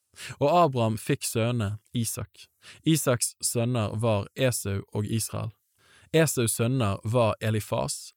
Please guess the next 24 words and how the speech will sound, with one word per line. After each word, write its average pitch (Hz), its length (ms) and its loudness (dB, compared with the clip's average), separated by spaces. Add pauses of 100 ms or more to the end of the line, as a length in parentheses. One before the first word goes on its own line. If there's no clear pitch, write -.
Reuel 110 720 0 (100)
og 107 320 -2
Jeush 107 540 -4 (300)
og 117 320 0
Jaelam 110 1040 0 (100)
og 104 260 -2 (120)
Kora. 104 400 -4 (480)
Elifas 139 520 2
sønner 113 460 0
var 110 240 0 (100)
Teman 123 600 -2
og 110 260 -2
Omar 113 560 0
og 104 160 -2
Sefi 127 480 -2 (100)
og 104 200 -2
Gatam 131 500 -2 (180)
og 104 140 -4
Kenas 127 560 -2
og 101 180 -8
Timna 127 380 -2 (240)
og 123 320 0 (120)
Amalek. 107 600 0 (540)
Reuels 131 840 2